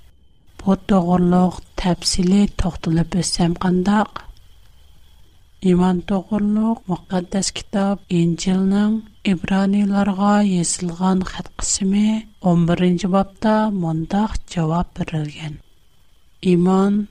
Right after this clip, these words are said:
umid qilingan narsalarga ishonmakdir. Ko'rinmaydigan narsalarning borlig'ini e'tirof qilishdir.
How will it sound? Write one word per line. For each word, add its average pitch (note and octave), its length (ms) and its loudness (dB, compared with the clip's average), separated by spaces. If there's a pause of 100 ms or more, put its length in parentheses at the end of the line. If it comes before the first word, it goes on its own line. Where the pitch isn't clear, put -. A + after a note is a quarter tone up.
umid F#3 400 2 (100)
qilingan F#3 920 2
narsalarga E3+ 1000 0 (160)
ishonmakdir. F#3+ 1000 -4 (960)
Ko'rinmaydigan G#3+ 1120 2 (100)
narsalarning F#3 1000 0 (120)
borlig'ini F3 720 -2 (160)
e'tirof G#3 560 -4
qilishdir. D#3 640 -8